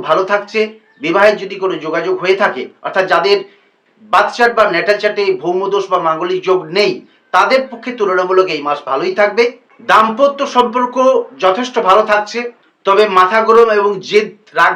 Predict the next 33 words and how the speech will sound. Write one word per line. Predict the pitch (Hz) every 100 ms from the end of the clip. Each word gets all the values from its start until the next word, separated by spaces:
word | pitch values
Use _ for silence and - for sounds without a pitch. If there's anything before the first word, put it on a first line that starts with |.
| -
থেকে | 190 190
একটু | 185 -
সাবধান | 185 185 202 196
থাকবেন। | 196 190 208 - _ _ -
নিজেদের | 160 190 220 214 208
মধ্যে | 185 202 190
বোঝাপড়া | 170 196 214 208 202 196 - -
বা | - 156 160
মানিয়ে | 165 202 202 208
চলা, | 190 190 - - 185
এগুলো | 185 196 190 - _ -
অধিক | 165 220 202
মাত্রায় | 190 190 190 -
থাকলে | 170 185 190 185 156
যথেষ্ট | 160 185 196 175
ভালো | 156 202
হবে। | 185 196 226 - -
পারিবারিক | 196 233 247 247 -
ক্ষেত্র | 233 226 226 220
মোটামুটি | 190 196 202 202
ভালো। | 165 185 208 208 _ _
পরিবারে | 196 226 226 214
কারো | 214 190 180
স্বাস্থ্যহানি | 180 185 - 240 208 208
হতে | 185 196
পারে, | 180 190
সেই | - 208 208
বিষয়ে | 202 214 185
আপনার | 185 180 156
ব্যয় | 165 180 190
এবং | 180 180 165 151
বেশ | 180 190
কিছু | 185